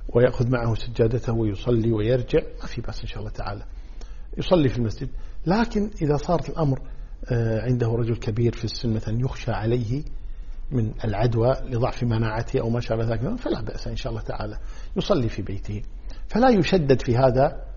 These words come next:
الأمر. وأسأل الله تبارك وتعالى أن يتقبل منا ومنكم وأن يزيل هذه ال-، المسألة اللي هي ال-،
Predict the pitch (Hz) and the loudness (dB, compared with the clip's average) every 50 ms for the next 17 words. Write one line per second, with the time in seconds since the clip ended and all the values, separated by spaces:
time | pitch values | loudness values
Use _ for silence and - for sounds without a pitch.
0 | - - - - - - - - - - - - - 135 - - - 151 131 127 | -10 -10 -8 -8 -8 -8 -8 -8 -8 -8 -6 -4 -2 -2 -2 0 0 2 2 2
1 | 139 160 - - - - - - - - - - 180 - 180 165 151 127 - 143 | 2 0 -4 -8 -10 -10 -8 -8 -8 -6 -2 -2 2 4 4 4 6 4 4 4
2 | 143 135 131 - - 127 123 - - 127 135 139 127 131 139 127 120 113 113 113 | 4 4 4 4 2 2 4 4 4 4 4 4 4 2 0 0 0 0 -2 -2
3 | - 127 135 - - - - 117 113 117 110 117 123 123 113 107 107 117 135 127 | -2 -4 -4 -4 -2 -2 -2 0 2 2 2 2 2 2 2 2 2 0 0 0
4 | - 147 135 123 117 110 156 143 113 113 113 104 - 110 110 117 123 127 - - | 2 2 2 4 4 6 6 6 6 4 4 2 2 4 4 4 2 2 -2 -6
5 | - - - - - - - - - - - - 110 107 104 101 104 104 104 104 | -10 -10 -12 -12 -10 -10 -10 -10 -10 -10 -6 -4 -4 -2 -2 -2 -2 -2 -2 -2
6 | 101 98 98 98 98 98 90 90 90 90 92 92 90 - - 87 85 80 82 - | -2 -2 -4 -4 -2 -2 -2 -2 -2 -2 -2 -2 -4 -4 -4 -6 -6 -6 -6 -6
7 | - - - - - - - - - - - - - - - - 113 110 104 - | -6 -6 -6 -6 -8 -8 -8 -6 -6 -6 -6 -6 -6 -6 -4 -4 -2 -4 -4 -4
8 | - 113 107 101 - - - - - - - - - - - - 123 110 110 110 | -6 -8 -8 -8 -8 -8 -8 -10 -10 -10 -12 -12 -10 -8 -6 -4 -2 -2 0 0
9 | 107 107 110 123 | -2 -2 -4 -6